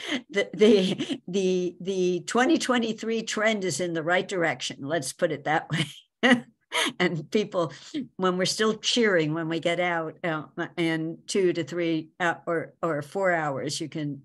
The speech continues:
see how long. So I do think we need to worry about the amount of time that committees spend. And some of the committees, it's, they are generating the time.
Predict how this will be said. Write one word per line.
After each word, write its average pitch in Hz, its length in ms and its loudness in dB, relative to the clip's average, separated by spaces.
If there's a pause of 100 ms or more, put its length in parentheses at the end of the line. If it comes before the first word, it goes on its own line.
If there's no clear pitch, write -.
see 185 220 -6
how 160 140 -6
long. 156 340 -6 (300)
So 202 160 2
I 202 60 6
do 226 140 2
think 233 300 -2
we 202 80 0
need 202 280 -2
to 180 100 -8
worry 185 340 0
about 160 400 -2 (160)
the 175 100 -4
amount 180 300 -2
of 156 100 -8
time 175 460 -4
that - 160 -10
committees 202 540 0
spend. 123 440 -8 (120)
And 165 140 -6
some 220 200 0
of 226 60 0
the 202 80 0
committees, 202 600 -2 (420)
it's, - 180 -6
they 214 260 4
are 196 120 0
generating 147 760 -4
the 139 120 -8
time. 139 500 -10